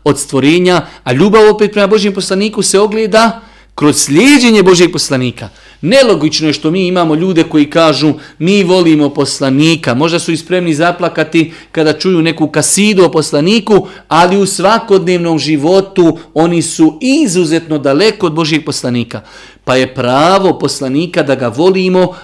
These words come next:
a ljubav se pokazuje slijedjenjem Božijeg poslanika i u velikim, krucijalnim pitanjima i onim najsitnijim pitanjima.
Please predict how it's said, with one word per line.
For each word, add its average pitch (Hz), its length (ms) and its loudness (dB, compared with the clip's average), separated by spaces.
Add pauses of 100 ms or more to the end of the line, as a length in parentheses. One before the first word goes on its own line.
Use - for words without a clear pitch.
a 131 140 -4
ljubav 220 560 2
se 180 180 0
pokazuje 170 800 0
slijedjenjem 147 840 2
Božijeg 151 320 0
poslanika 147 680 -2 (340)
i 131 120 -2
u 131 120 0
velikim, 170 800 0
krucijalnim 160 640 0
pitanjima 160 720 -2 (160)
i 123 160 -4
onim 143 340 0 (200)
najsitnijim 143 840 -2
pitanjima. 120 520 -4